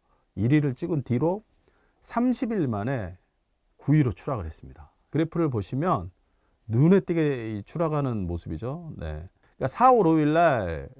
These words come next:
승패가 팔 승 이 패, 승률이 팔 할이었고요. 그러면서 이제 일 위에 올랐는데 그 이후부터 승은 안 쌓이고 패만 쌓입니다. 네. 계속해서 삼 패, 오 패, 육 패, 그리고,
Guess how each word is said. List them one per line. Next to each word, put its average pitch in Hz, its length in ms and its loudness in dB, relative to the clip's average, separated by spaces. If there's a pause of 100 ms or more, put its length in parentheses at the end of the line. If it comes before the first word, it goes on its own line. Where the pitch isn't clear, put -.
승패가 160 840 0
팔 262 180 -4
승 214 280 -4
이 113 180 -2
패, 101 180 -4
승률이 190 580 -2 (300)
팔 247 180 2
할이었고요. 135 760 0
그러면서 131 320 -2
이제 113 140 -2
일 104 180 0
위에 165 80 6
올랐는데 98 800 0 (600)
그 208 260 4
이후부터 170 720 2
승은 247 280 -2
안 135 140 4
쌓이고 127 320 -2
패만 202 300 -2
쌓입니다. 110 580 -4 (200)
네. 76 340 -16
계속해서 110 680 -6 (440)
삼 156 340 -6
패, 175 140 -6
오 120 240 -4 (100)
패, 185 300 -6 (580)
육 135 300 -2
패, 87 380 -2
그리고, 180 560 -2